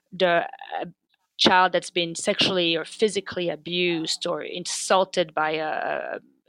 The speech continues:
really mean parent. And not that these things don't happen, unfortunately they do. But,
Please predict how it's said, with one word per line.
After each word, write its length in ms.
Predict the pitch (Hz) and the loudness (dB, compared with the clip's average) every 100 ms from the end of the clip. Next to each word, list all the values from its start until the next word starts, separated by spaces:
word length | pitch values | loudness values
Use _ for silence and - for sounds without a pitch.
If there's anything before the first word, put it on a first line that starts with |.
| - 160 | -16 -6
really 400 | 175 175 170 160 - | -2 0 -2 -4 -8
mean 300 | 185 185 175 | -6 -4 -4
parent. 360 | 202 202 170 175 | 0 0 0 -2
And 100 | 185 | 0
not 160 | 240 | 2
that 140 | 233 190 | 2 0
these 160 | 185 | -2
things 240 | - 185 160 | -4 -6 -2
don't 200 | 165 165 | -2 0
happen, 360 | 185 190 170 | -2 0 -4
unfortunately 520 | 170 - 202 - 185 170 | -4 -4 -4 -4 -4 -6
they 80 | |
do. 280 | 165 220 - - - - - - _ | -4 -4 -4 -6 -16 -16 -18 -20 _
But, 140 | 220 | 0